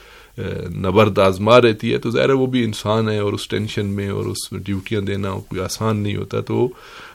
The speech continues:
اب اسلام آباد پولیس کو یا تو باہر کی پولیس آ کے support کرے، یا پھر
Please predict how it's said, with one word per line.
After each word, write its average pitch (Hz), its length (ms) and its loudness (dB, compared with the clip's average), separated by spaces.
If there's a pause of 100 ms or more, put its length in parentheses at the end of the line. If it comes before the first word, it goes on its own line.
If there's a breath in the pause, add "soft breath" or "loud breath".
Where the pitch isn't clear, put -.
اب 104 240 -4
اسلام 104 320 0
آباد 107 200 4 (100)
پولیس 120 300 -2
کو 110 120 -2
یا 110 160 2
تو 117 140 0
باہر 110 300 2
کی 117 140 -4
پولیس 113 520 -2
آ 107 100 0
کے 107 180 -4
support 117 420 0
کرے، 104 240 0
یا 110 200 4
پھر 110 220 0